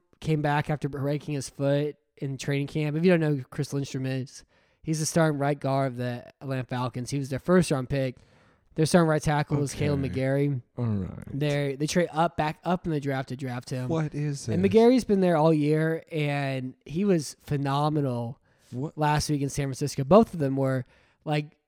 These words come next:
Speaker 1: even against Joey Bosa, there was no pressure at all. I guess it's, it's Nick Bosa. Joey Bosa plays for
Speaker 2: Yeah.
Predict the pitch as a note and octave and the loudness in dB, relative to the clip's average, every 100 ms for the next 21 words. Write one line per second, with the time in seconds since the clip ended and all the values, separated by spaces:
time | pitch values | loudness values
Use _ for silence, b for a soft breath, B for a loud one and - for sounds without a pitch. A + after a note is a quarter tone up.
0 | _ _ G3+ G#3 F#3+ E3 - D#3+ D3+ C#3+ | _ _ 2 4 4 2 2 4 4 4
1 | D3+ - D#3 D3+ D3 C#3 C#3 C#3 C3+ - | 2 2 0 0 -2 -2 -2 -2 -4 -2
2 | C3+ - C3+ C3 C3+ C3+ D#3 E3 F#3+ - | -4 -2 -4 -2 -4 -4 -2 2 2 2
3 | D#3 C3 - - C3+ D3+ D#3 - A#2+ A#2+ | -4 -4 -12 -12 -8 -2 -2 -2 -8 -6
4 | - A#2 A#2+ C#3 C#3+ D3+ C3+ B2+ A#2+ B2+ | -8 -10 -10 -6 0 0 0 -2 -4 -8
5 | - A#2 B2 B2+ A2+ C3+ B2+ A#2 | -8 -10 -10 -12 -12 -6 -2 0